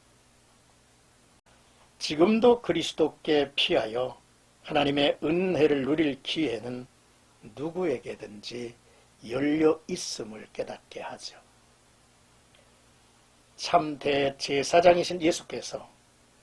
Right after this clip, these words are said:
우리의 죄를 십자가에서 죽으심으로 담당하셨습니다. 지난날 우리가 실수로 지은 죄뿐 아니라 알고 지은 죄까지도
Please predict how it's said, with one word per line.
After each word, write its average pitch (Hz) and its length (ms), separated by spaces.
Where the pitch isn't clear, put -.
우리의 165 360
죄를 151 320
십자가에서 135 1120
죽으심으로 190 1120
담당하셨습니다. 120 920
지난날 196 720
우리가 175 320
실수로 160 500
지은 147 380
죄뿐 139 360
아니라 127 540
알고 147 400
지은 147 300
죄까지도 127 920